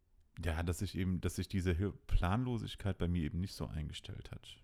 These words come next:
sondern, äh, die Idee war da, dann war auch relativ schnell ein Plan da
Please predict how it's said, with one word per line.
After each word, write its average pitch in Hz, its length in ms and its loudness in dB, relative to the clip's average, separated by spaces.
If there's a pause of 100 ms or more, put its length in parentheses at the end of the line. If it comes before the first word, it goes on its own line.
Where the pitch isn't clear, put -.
(160)
sondern, 85 720 0
äh, 85 280 -4
die 87 180 -2
Idee 92 260 2
war 85 120 4
da, 104 360 2
dann 92 160 0
war 76 80 0
auch - 160 -6 (200)
relativ 85 320 -2
schnell 85 200 0
ein 82 100 2
Plan 98 420 2
da 110 340 -2